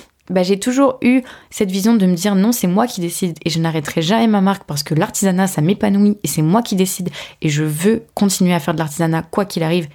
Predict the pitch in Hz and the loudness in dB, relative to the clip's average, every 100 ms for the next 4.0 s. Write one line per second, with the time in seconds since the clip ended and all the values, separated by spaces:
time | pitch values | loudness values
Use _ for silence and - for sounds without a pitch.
0 | _ - 247 233 214 156 _ 156 170 175 | _ -2 0 2 0 -2 _ -2 2 2
1 | 165 156 156 151 151 160 156 147 147 147 | 2 0 0 2 2 0 0 -2 -4 -8
2 | 143 - 151 147 151 - - - - 214 | -8 -6 -6 -4 -6 -10 -20 -8 0 2
3 | 185 165 147 147 151 151 156 - - | 2 0 0 0 0 0 -2 -4 -4